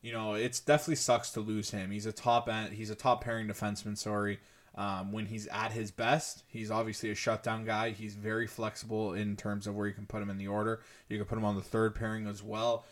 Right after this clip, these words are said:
if you wanna give him a l-, bit more, you know, space to roam and play more his game instead of a structured defensive-based game. Obviously, that's what he strives with, but,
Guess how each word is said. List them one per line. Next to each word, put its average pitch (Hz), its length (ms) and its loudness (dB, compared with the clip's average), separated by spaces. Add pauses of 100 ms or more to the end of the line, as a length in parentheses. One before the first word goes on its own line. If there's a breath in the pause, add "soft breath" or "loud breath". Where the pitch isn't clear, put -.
(160 loud breath)
if - 160 -12
you 107 80 -6
wanna 101 240 -2
give 104 160 -2
him 104 120 -2
a 101 80 0
l-, 101 140 -4
bit 104 160 0
more, 104 400 0 (300 loud breath)
you 104 80 -6
know, 101 300 -2 (420)
space - 400 -2
to 104 100 -4
roam 104 440 -2
and 98 240 -6
play 110 220 -2
more 104 260 -2
his 107 200 -4
game 110 200 -6
instead 104 200 -6
of 104 60 -8
a 101 60 -8
structured 107 800 -4
defensive-based 104 1040 -4
game. 117 360 -2 (400 loud breath)
Obviously, 107 380 0
that's - 140 -4
what 104 100 -2
he 95 40 -2
strives 104 400 2
with, 98 220 -4
but, 104 240 -4